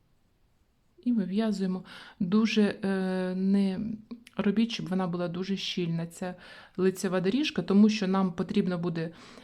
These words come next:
з неї ще підцепляти, е, верхню дольку цієї лицевої косички,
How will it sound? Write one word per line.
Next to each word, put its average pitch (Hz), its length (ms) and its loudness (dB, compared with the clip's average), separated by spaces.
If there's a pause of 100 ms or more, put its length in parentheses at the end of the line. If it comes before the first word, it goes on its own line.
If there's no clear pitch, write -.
(160)
з 180 120 -6
неї 170 400 2
ще 175 200 0
підцепляти, 185 840 -2
е, - 760 -8
верхню 175 520 -2
дольку 269 520 -2 (420)
цієї 226 340 4
лицевої 208 540 2
косички, 202 680 -4